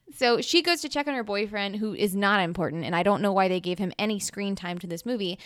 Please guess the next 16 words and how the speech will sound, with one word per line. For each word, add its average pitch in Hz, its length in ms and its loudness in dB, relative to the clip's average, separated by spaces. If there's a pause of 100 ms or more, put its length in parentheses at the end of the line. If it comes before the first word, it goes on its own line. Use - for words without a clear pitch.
(140)
when 208 180 -2
suddenly 226 500 4 (280)
Krampus 294 600 4 (140)
finds 196 300 0
her 208 100 -2
and 196 100 0
is 190 160 -4
chasing 214 380 -2
her 202 160 -2
around. 175 300 -2
She 196 100 -6
hides 226 240 2
under 233 160 0
a 208 60 0
delivery 262 340 0
truck, 247 420 0